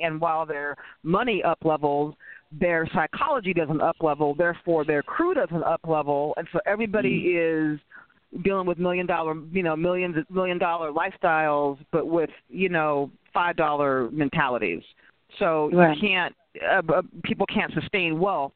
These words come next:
Speaker 1: right, when
Speaker 3: Mm-hmm.
Speaker 1: they're in, when they have that, this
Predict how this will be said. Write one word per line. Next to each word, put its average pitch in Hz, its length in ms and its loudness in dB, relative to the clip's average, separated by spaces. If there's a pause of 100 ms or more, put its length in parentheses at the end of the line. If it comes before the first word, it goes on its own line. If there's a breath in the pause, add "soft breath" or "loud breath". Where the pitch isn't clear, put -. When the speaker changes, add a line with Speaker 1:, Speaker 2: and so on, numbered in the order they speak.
Speaker 1:
right, 156 320 0 (120)
when 151 600 -2
Speaker 3:
Mm-hmm. 175 340 -16
Speaker 1:
they're 147 380 2 (120)
in, 156 400 2
when 160 100 -2
they 160 100 2
have 175 220 0
that, 160 160 0
this 156 160 -4